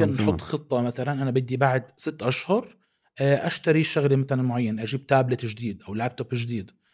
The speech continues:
Speaker 2: فبحط مثلًا أنا حسب قد إيه مدخلاتي، قد إيه عم بقدر أخلي عشرين بالمية من الدخل حوشه كتحويشة بصندوق الأمنيات،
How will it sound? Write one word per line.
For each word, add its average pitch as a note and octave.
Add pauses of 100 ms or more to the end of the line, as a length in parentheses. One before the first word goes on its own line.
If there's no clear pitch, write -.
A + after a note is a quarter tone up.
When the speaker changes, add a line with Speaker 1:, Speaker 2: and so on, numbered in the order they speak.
(200)
Speaker 2:
فبحط C#3+
مثلًا D#3
أنا F3
حسب F3+
قد B2+
إيه C#3
مدخلاتي، A#2
قد G#2+
إيه D3+
عم D3
بقدر A#2+
أخلي C#3+ (340)
عشرين G3
بالمية F3
من C#3+
الدخل A2
حوشه C3+
كتحويشة B2 (340)
بصندوق D#3+
الأمنيات، C#3